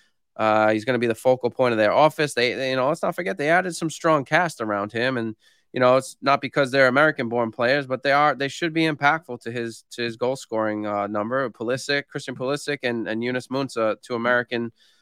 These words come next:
uh, talented midfielders that, uh, should help Leao score a few more goals this season. And, um,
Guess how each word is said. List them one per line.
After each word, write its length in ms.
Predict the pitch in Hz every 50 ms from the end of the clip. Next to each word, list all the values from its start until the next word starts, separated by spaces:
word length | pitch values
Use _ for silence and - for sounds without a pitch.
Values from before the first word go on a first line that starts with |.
| _ _ -
uh, 160 | 113 110 110
talented 540 | - - 131 131 139 143 143 135 - 139 123
midfielders 720 | 127 147 156 - - 123 117 110 107 107 107 107 107 - -
that, 340 | 110 107 107 104 104 - _ _ -
uh, 200 | 107 104 104 101
should 340 | 107 - - - 147 151 147
help 340 | 123 139 143 135 117 - _ _ _ _ _ _ _ _ -
Leao 520 | 120 123 123 123 123 123 117 113 110 110 - _ _ _
score 440 | - - - - - 139 143 143 127
a 40 | 117
few 220 | - - 143 135
more 200 | 131 131 123 120
goals 320 | 107 113 117 123 127 127 127
this 160 | 131 127 -
season. 640 | - 147 147 143 151 160 160 160 160 - - - - - - _ _ - 110
And, 360 | 110 110 110 110 107 107 107
um, 560 | 113 110 110 110 107 107 107 104 104 101 104